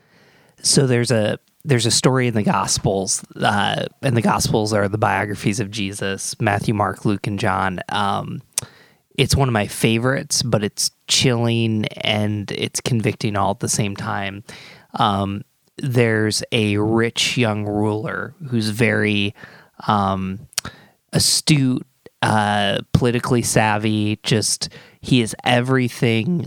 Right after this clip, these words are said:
Like, he is what your mother would want your sister to marry. Like, he is that guy. And he goes to Jesus and he says, like, "I follow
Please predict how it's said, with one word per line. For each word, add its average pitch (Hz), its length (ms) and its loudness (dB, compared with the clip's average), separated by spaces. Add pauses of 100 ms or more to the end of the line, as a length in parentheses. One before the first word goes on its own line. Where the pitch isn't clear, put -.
(120)
Like, 104 240 2
he 123 360 2
is 113 360 0 (400)
what 131 220 2
your 117 200 4
mother 110 640 2
would 107 180 2
want 104 520 0 (200)
your 107 220 0
sister - 500 0
to 151 80 0
marry. 98 300 0
Like, 104 220 0
he 127 340 2
is 107 240 0
that 104 300 2
guy. - 420 0 (720)
And 123 100 4
he 123 80 2
goes 117 280 4
to 117 120 2
Jesus 117 720 -2 (160)
and 117 140 0
he 107 140 0
says, 104 840 0 (540)
like, 101 500 0 (180)
"I 113 120 2
follow 120 380 0